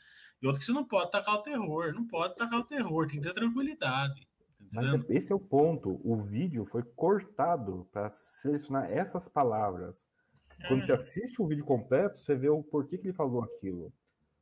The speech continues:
Speaker 2: Olha, pessoal, não adianta perguntar a rua e o número da casa da pessoa que pegou coronavírus. Não adianta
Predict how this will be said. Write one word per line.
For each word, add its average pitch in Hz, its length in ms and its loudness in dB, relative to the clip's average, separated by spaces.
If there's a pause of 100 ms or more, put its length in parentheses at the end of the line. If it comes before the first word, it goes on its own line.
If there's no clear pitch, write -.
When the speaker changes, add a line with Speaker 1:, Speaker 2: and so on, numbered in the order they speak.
Speaker 2:
Olha, 139 300 4
pessoal, 98 440 0
não 127 160 2
adianta 170 360 0
perguntar 120 500 0 (100)
a 101 40 4
rua 156 420 2
e 127 80 6
o 135 100 8
número 127 720 2 (400)
da 104 140 0
casa 120 420 2
da 110 120 0
pessoa 113 360 -2
que - 80 -16
pegou 107 220 -2
coronavírus. 98 880 -6 (300)
Não 120 100 0
adianta 143 560 2